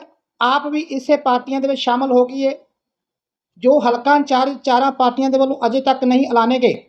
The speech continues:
ਪਰ ਕਾਂਗਰਸ ਪਾਰਟੀ ਦੇ ਵੱਲੋਂ ਜੋ ਇਸ ਹਲਕੇ ਦੇ ਵਿੱਚ ਸੀਨੀਅਰ ਲੀਡਰ ਨੂੰ ਜੋ ਜ਼ਿੰਮੇਵਾਰੀ ਦਿੱਤੀ ਜਾ ਰਹੀ ਹੈ, ਜੋ ਸੂਤਰਾਂ ਤੋਂ ਜਾਣਕਾਰੀ ਆ ਰਹੀ ਕਿ ਕਾਂਗਰਸ ਪਾਰਟੀ ਦੇ ਵੱਲੋਂ ਪਹਿਲ ਕਦਮੀ ਕਰਦਿਆਂ ਹੋਇਆਂ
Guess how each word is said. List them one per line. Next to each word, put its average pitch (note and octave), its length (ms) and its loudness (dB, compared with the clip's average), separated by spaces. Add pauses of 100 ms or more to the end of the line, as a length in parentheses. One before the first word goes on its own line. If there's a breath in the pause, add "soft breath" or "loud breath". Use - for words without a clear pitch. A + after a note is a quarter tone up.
(140)
ਪਰ C4+ 120 -2 (120)
ਕਾਂਗਰਸ B3+ 360 0
ਪਾਰਟੀ C4+ 380 -2
ਦੇ C#4+ 100 2
ਵੱਲੋਂ C4+ 380 0 (680)
ਜੋ C#4+ 200 4
ਇਸ C#4+ 220 -4 (100)
ਹਲਕੇ B3+ 300 0
ਦੇ C4+ 80 2
ਵਿੱਚ C4+ 220 0
ਸੀਨੀਅਰ C#4+ 460 -2
ਲੀਡਰ B3 300 2
ਨੂੰ A#3+ 160 -4 (600)
ਜੋ B3+ 220 6
ਜ਼ਿੰਮੇਵਾਰੀ C4 420 -2
ਦਿੱਤੀ B3+ 280 -4
ਜਾ B3 220 2
ਰਹੀ C4+ 160 -2
ਹੈ, C#4 100 -8 (400)
ਜੋ C4+ 120 4
ਸੂਤਰਾਂ C4 460 2
ਤੋਂ D#4 140 -2
ਜਾਣਕਾਰੀ C4 560 0
ਆ A#3+ 100 4
ਰਹੀ C4+ 120 0
ਕਿ C#4+ 160 -6
ਕਾਂਗਰਸ B3+ 360 0
ਪਾਰਟੀ B3 340 0
ਦੇ C4+ 100 0
ਵੱਲੋਂ C4 260 2
ਪਹਿਲ C4 340 0
ਕਦਮੀ B3+ 300 -2
ਕਰਦਿਆਂ A#3+ 340 -2
ਹੋਇਆਂ C4+ 300 -2